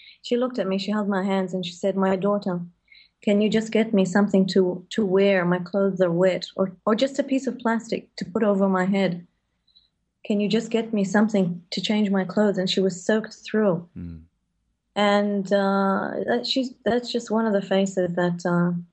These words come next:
Speaker 1: that, uh, I've encountered in these past two years.
Speaker 2: Mm.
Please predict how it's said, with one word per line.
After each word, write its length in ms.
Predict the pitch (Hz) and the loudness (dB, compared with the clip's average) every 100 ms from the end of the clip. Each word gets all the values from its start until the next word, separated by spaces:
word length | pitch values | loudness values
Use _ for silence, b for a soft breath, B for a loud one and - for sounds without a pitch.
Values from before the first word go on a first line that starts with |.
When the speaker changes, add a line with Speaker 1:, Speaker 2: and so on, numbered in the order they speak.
| _ | _
Speaker 1:
that, 280 | 196 196 190 | -2 -2 0
uh, 160 | 196 185 | 0 0
I've 220 | 190 196 | 0 0
encountered 460 | 196 202 202 190 | -2 -2 -4 -4
in 140 | 180 180 | -4 -2
these 120 | 175 | -4
past 380 | 175 185 180 175 | -4 -4 -4 -6
two 120 | - | -6
years. 380 | 180 185 180 175 175 _ _ | -4 -2 -2 -4 -10 _ _
Speaker 2:
Mm. 200 | 92 85 | -12 -12